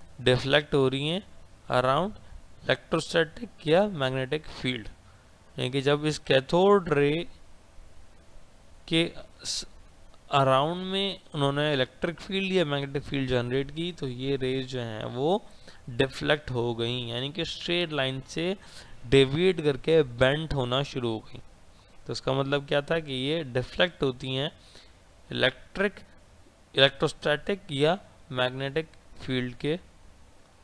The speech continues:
फील्ड में। फिर इसके बाद क्या था कि they have negative charge, चूँकि ये रेज जो हैं वो नेगेटिव टर्मिनल से निकल रही हैं, इस वजह से इन पर जो चार्ज आया वो क्या चार्ज था,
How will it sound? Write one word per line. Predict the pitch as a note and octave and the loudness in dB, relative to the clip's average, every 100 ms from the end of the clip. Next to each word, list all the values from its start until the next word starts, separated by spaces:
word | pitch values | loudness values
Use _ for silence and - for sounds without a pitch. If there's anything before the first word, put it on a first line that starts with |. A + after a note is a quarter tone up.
| - - - - | -20 -20 -20 -12
फील्ड | C#3 B2 A#2 | -4 -4 -4
में। | A2+ G#2+ - - - - - - - - - - - - - - - - - - - - - - - - - - | -8 -12 -14 -18 -20 -20 -20 -20 -20 -20 -20 -20 -20 -20 -20 -20 -20 -20 -20 -20 -20 -20 -20 -20 -20 -20 -20 -2
फिर | G3 | 0
इसके | - G#3+ | 2 0
बाद | G3 G3 - | 0 -2 0
क्या | F3 | 0
था | D3 D3 E3+ - - - | 0 -2 -4 -8 -20 -10
कि | C3+ | -4
they | D3+ E3 | 0 0
have | F3 F#3+ D3+ C3 | 2 0 0 -2
negative | B2 B2 C3+ D3+ C3+ - | 0 0 0 0 0 -4
charge, | - - - - - - - - - | -8 -8 -12 -18 -20 -20 -18 -12 -6
चूँकि | D#3+ - | -4 -2
ये | F3 E3+ F3 | 0 2 2
रेज | D#3+ C#3 D3+ E3 | 2 0 0 -2
जो | D#3+ D#3+ | -2 -2
हैं | D#3 | 0
वो | D#3+ D#3+ E3 | 0 2 2
नेगेटिव | D3 A#2+ A2 G#2+ A2 A#2+ D3+ | 0 -4 -4 -4 -4 0 2
टर्मिनल | D#3+ F3 F3 F3 F#3 F3+ | 2 2 2 2 0 0
से | F#3+ | 0
निकल | F#3 F3+ E3+ | 0 0 2
रही | E3+ E3 F3 | 0 2 -2
हैं, | F#3 | -2
इस | E3 - | -4 -4
वजह | C#3 C3 C3 | 0 0 0
से | - D#3+ C#3+ | -4 -12 -12
इन | B2+ | -6
पर | C3+ | -4
जो | C3 C3 | -2 -4
चार्ज | B2 A#2 G#2+ A2+ A2 | -4 -2 0 0 -2
आया | G#2 A#2+ E3 - - - B2 | 0 -2 -2 -8 -18 -12 -6
वो | A#2+ | -6
क्या | - A#2 | -4 -4
चार्ज | A2+ A2 A2+ A2 | -2 -2 -2 -4
था, | - D3+ G3+ | -4 -2 -2